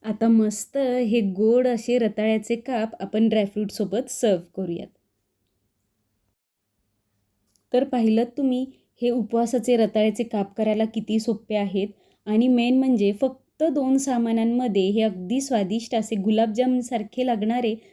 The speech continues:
रताळ्याचे काप तयार होतात. तर आता या नवरात्रीच्या उपवासामध्ये एक दिवस तुम्ही हा पदार्थ नक्की करून पहा, तुम्हाला हा पदार्थ खूपच आवडेल.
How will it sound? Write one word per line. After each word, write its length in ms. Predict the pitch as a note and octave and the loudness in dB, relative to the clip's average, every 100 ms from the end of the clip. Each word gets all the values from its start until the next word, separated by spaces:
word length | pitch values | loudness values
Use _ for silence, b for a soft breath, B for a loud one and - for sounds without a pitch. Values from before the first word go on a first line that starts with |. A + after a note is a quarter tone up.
| B G3+ | B -6
रताळ्याचे 480 | G#3 G#3 G3 G3+ | -2 0 0 -2
काप 240 | G3+ F#3 G#3 - | -4 -6 -8 -4
तयार 280 | G#3 F#3 E3+ | -2 -2 -4
होतात. 260 | E3+ D#3+ F3 - _ _ _ _ _ _ _ _ _ _ _ _ _ - | -10 -14 -16 -20 _ _ _ _ _ _ _ _ _ _ _ _ _ -4
तर 160 | A#3 | 0
आता 400 | A#3 G#3+ D4+ C4+ B3 | 0 0 -2 0 2
या 180 | A#3+ | 2
नवरात्रीच्या 680 | A#3 A3 G#3 G#3+ A#3+ A#3 B3+ | 2 4 2 2 0 2 2
उपवासामध्ये 720 | B3 A3 A3+ A#3 C4 C#4 G3 F#3+ - | 2 0 -4 -2 0 2 2 0 0
एक 240 | A3 G3+ | 0 0
दिवस 380 | B3 G#3+ G#3 - | 0 0 -2 -2
तुम्ही 180 | G#3 G#3+ | 0 0
हा 180 | G#3 | 0
पदार्थ 500 | G#3 A3 G3+ G3 - | -2 0 0 0 -2
नक्की 480 | A#3+ A3+ A3+ _ A#3+ | -2 -2 -2 _ -4
करून 300 | A#3 G3 E3+ | 0 0 0
पहा, 240 | E3+ F3 E3+ b b _ | -2 -8 -12 b b _
तुम्हाला 440 | A3+ A3+ B3 B3+ A3+ | 0 2 2 2 0
हा 140 | G#3+ | -2
पदार्थ 520 | G3+ G3+ G#3 G3+ G3+ A#3+ A#3 | -2 -2 -2 -4 -4 -6 -4
खूपच 440 | A#3+ G#3+ A#3+ B3+ | -6 -2 -4 -2
आवडेल. 340 | G#3 E3+ D3 | -2 -4 -8